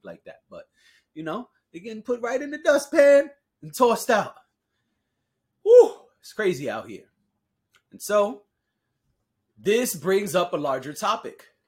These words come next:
which is probably more entrepreneurial than political, but I felt like it is something that we should probably discuss here.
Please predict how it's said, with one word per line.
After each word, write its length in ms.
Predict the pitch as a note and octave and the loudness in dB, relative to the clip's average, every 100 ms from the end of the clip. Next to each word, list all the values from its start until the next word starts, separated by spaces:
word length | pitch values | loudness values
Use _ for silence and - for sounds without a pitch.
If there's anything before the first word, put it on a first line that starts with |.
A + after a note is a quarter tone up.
| _ _ _ _ _ C#3+ | _ _ _ _ _ -8
which 480 | F#3 F#3 - - _ _ _ _ _ | -8 -6 -12 -16 _ _ _ _ _
is 160 | F3+ F3+ | -6 -4
probably 340 | C4+ C#4 C#4+ | -4 -4 -4
more 280 | G3+ G3 F#3+ | -2 -2 -2
entrepreneurial 1080 | F#3 F#3+ F#3+ - E3 G3 A#3+ F#3 D3+ D#3 - _ | -4 -6 -10 -16 -8 -4 0 0 -2 -6 -10 _
than 180 | D3+ D#3 | -8 -8
political, 680 | D#3 D#3+ G#3+ A3+ D#3+ F3 F3+ | -8 -6 -4 -6 -8 -12 -12
but 100 | F3+ | -4
I 100 | G3 | -4
felt 240 | G3+ A3+ G#3 | -4 -6 -4
like 220 | G3+ G3 | -4 -4
it 280 | G3+ G#3 G3+ - | -4 -4 -6 -6
is 240 | F#3 F#3+ | -6 -4
something 300 | G#3 F#3+ G3+ | -8 -8 -8
that 140 | F#3+ F#3+ | -6 -6
we 60 | |
should 180 | G#3+ A3 | -10 -12
probably 300 | A3 G3+ A3 | -10 -12 -12
discuss 400 | G3 G#3 A3+ A3 | -16 -12 -10 -10
here. 320 | - B3 C#3 | -12 -14 -14